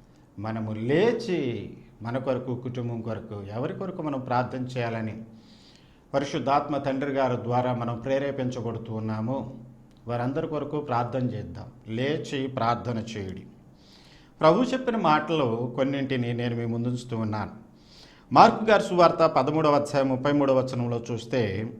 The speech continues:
అక్కడ మరి రాకడను గురించినటువంటి విషయం తెలియజేస్తూ, "మీరు జాగ్రత్త పడుడి" అనే మాట ప్రభువారు వాడిన వారు ఉన్నారు.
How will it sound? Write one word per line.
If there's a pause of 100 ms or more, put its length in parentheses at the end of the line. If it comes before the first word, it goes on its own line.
అక్కడ (680)
మరి
రాకడను
గురించినటువంటి
విషయం
తెలియజేస్తూ, (600)
"మీరు
జాగ్రత్త
పడుడి"
అనే
మాట
ప్రభువారు
వాడిన
వారు
ఉన్నారు.